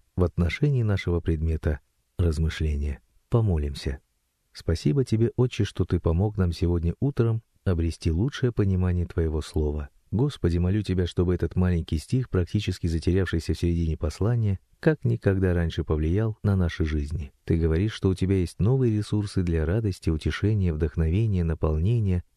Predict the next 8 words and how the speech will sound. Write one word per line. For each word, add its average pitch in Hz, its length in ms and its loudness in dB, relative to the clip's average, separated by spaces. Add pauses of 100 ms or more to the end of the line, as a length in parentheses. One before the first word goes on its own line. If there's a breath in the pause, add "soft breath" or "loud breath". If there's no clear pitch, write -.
(120)
для 104 240 2
общения 104 420 2
с 95 60 -2
Господом. 76 640 -2 (260)
Это 135 280 4 (100)
исполнение 78 840 0 (200)
Святым 82 540 0
Духом. - 400 -4